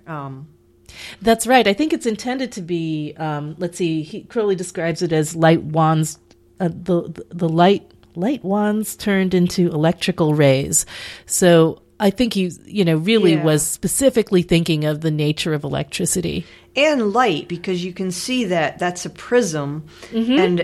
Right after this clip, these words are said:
Speaker 1: as, if you look at the different facets of the sides of the prism, each one is a different color.
Speaker 2: Oh, it's
Speaker 1: So
Speaker 2: an
Speaker 1: it's,
Speaker 2: octahedron
Speaker 1: it's,
Speaker 2: prism,
Speaker 1: it's
Speaker 2: isn't it?
Speaker 1: almost
Speaker 2: Right.
Speaker 1: like, yeah, it's almost
Speaker 2: Mm-hmm.
Speaker 1: like, yeah, it is.
Speaker 2: Mm-hmm.
Speaker 1: Almost like,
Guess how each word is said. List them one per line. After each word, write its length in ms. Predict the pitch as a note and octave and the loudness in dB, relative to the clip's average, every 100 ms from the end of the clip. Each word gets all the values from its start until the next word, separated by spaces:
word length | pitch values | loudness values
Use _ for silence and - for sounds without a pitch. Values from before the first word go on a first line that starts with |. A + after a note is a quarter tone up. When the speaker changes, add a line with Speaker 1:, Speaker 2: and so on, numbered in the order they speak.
| F3+ | 2
Speaker 1:
as, 380 | F#3+ F#3 F3 - | 2 2 -2 -6
if 260 | G3+ F3 G3+ | -6 -6 -4
you 80 | G3+ | 0
look 180 | A3+ | 2
at 120 | G#3 G3+ | 2 0
the 80 | |
different 360 | E3+ G#3 G#3 F3+ | 0 0 0 -4
facets 640 | - G3+ G#3 G3+ F3+ F3+ | -2 -2 -2 -2 -8 -6
of 160 | F3+ D#3 | -8 -8
the 60 | D#3+ | -10
sides 420 | - F3+ F3+ E3+ | -4 -2 -2 -4
of 80 | D#3+ | -8
the 100 | E3 | -10
prism, 520 | - G#3+ F3 D#3+ D#3 | -4 -2 -2 -4 -2
each 260 | F#3 - | -4 -4
one 160 | B3+ A#3+ | -2 -2
is 120 | G#3 | 0
a 60 | F#3+ | -2
different 400 | F#3+ - E3+ - | -4 -8 -10 -10
color. 420 | - F#3 D3+ - | -6 -2 -2 -4
Speaker 2:
Oh, 260 | C#4+ G4 E4 | -4 -2 -2
it's 120 | G3 | 0
Speaker 1:
So 140 | G#3+ G#3 | 4 4
Speaker 2:
an 80 | |
Speaker 1:
it's, 120 | - B3 | 2 -2
Speaker 2:
octahedron 460 | C#4 E4 G3 E3 | -2 -2 -2 -4
Speaker 1:
it's, 80 | D#3 | -4
Speaker 2:
prism, 220 | D#3+ D3 | -4 -4
Speaker 1:
it's 140 | C#3+ E3+ | -4 -2
Speaker 2:
isn't 120 | G#3 | 0
it? 0 | |
Speaker 1:
almost 320 | B3 B3 A3 A#3+ | 0 0 0 -2
Speaker 2:
Right. 100 | G#3+ | -2
Speaker 1:
like, 320 | G3 F#3 - | -2 -4 -8
yeah, 320 | C#4+ A3 F3 | -6 -2 -2
it's 140 | F3 | -2
almost 380 | A#3+ D4 D#4 B3+ | -2 0 0 -2
Speaker 2:
Mm-hmm. 60 | C4 | -2
Speaker 1:
like, 300 | A#3 - - | -2 -4 -10
yeah, 220 | C#4 B3 E3 | -2 0 0
it 60 | |
is. 220 | F#3+ D#3 | -2 -6
Speaker 2:
Mm-hmm. 280 | - - - | -12 -18 -2
Speaker 1:
Almost 360 | B3+ F4+ - - | 0 2 -2 -2
like, 320 | C4 A3+ | 0 0